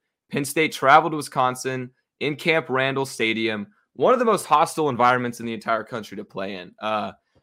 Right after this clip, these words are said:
like, really, whenever they sell out Camp Randall, Wisconsin fans come to play. There, there's, there's no messing around there. They have their iconic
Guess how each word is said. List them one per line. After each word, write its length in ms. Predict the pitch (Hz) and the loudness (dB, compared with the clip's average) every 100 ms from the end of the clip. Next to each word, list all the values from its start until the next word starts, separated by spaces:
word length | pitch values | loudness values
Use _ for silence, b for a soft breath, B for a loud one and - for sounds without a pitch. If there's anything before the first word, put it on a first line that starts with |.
| - | -2
like, 140 | 120 110 | 0 2
really, 280 | 147 131 | 2 2
whenever 340 | 107 123 160 185 | 2 2 2 2
they 100 | 165 | -2
sell 240 | - 151 | 0 2
out 160 | 147 - | 2 0
Camp 220 | 143 123 | -6 -2
Randall, 540 | 123 135 135 139 135 _ _ | -2 -2 -2 -4 -6 _ _
Wisconsin 500 | - - 147 160 160 | -16 -2 0 0 -4
fans 480 | 131 147 139 127 - - | -2 0 0 -4 -10 -8
come 300 | 131 131 120 | -4 -2 -4
to 140 | - | -14
play. 560 | - - 120 120 117 113 _ _ | -14 -2 0 2 0 -4 _ _
There, 280 | 123 139 135 | -2 0 -2
there's, 440 | 131 143 120 - - _ _ _ | -4 -4 -6 -10 -16 _ _ _
there's 180 | 127 127 | -4 -2
no 140 | 156 | 0
messing 320 | 147 135 127 | 0 -2 -4
around 360 | 113 113 117 113 | -2 2 2 2
there. 180 | 113 113 | 0 0
They 100 | 123 | 0
have 180 | 139 135 | 0 2
their 120 | 131 | 0
iconic 600 | 117 - 131 139 135 | 0 -2 0 2 0